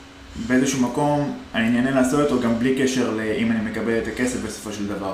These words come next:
או לא. אותו דבר בעניין הזה של אני מתאמן וזה כאילו חלק מהעבודה שלי,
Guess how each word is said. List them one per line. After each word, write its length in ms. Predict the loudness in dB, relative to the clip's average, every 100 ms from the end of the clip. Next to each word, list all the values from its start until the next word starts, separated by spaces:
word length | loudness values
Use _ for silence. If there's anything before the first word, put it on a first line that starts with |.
| -4
או 80 | -6
לא. 80 | -6 -10 -4
אותו 120 | 0
דבר 320 | 2 2 0 -4 -10 -6 -2
בעניין 380 | 0 2 4
הזה 160 | 4 4
של 200 | 0 -2 -4 -12 -16 -18 -18 -10 -2
אני 180 | 2
מתאמן 640 | 2 2 2 2 4 2 0
וזה 160 | -2 -2
כאילו 240 | 0 2
חלק 300 | 4 4 4
מהעבודה 480 | 4 2 2 2 4
שלי, 400 | 4 4 4